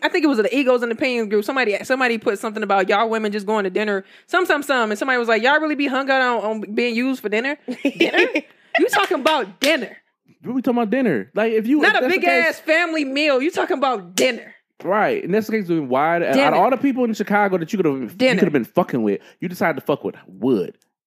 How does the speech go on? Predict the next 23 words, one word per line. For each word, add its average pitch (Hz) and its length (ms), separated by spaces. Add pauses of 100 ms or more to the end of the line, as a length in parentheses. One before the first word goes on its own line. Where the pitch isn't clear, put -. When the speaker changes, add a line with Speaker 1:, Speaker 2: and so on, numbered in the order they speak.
(200)
Speaker 3:
Yeah, 269 180
Wood. 220 260
Speaker 1:
I 359 140
know 427 220
Speaker 3:
Wood, 339 280
Speaker 1:
Wood. - 20
Speaker 3:
Wood - 0
Speaker 1:
We, 359 100
Speaker 3:
approached 302 340
Speaker 1:
we, 330 120
Speaker 3:
you. 554 60 (160)
Speaker 1:
we, 262 80
we, 480 220
we 415 120
all 427 200
cool. 605 300
We 440 120
met 381 140
at 403 60
the 523 80
little 539 500
event. 135 180
Speaker 2:
Right. 208 400